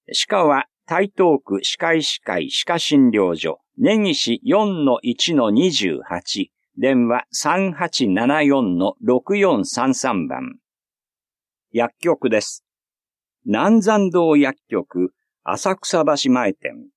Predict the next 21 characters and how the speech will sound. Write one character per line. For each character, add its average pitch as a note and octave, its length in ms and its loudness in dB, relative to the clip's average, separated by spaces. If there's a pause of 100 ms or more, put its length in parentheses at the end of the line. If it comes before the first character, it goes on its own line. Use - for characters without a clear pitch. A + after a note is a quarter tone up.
(380)
浅 G#3 320 -2
草 - 280 -2
橋 - 80 0 (320)
一 D#3 320 -4
の D#3 160 2
三 F#3 400 0
十 F2+ 240 -2
の C2 260 -8
九。 E2+ 300 -2 (320)
電 B2 320 0
話 A2 160 -2 (200)
五 F3 300 4
八 E3+ 380 -4
二 C3 300 4
九 A#2+ 280 0
の F#2 300 0
八 - 360 -6
六 D#3 320 -2
一 A2 300 -4
一 G2 220 -8
番。 C2+ 140 -10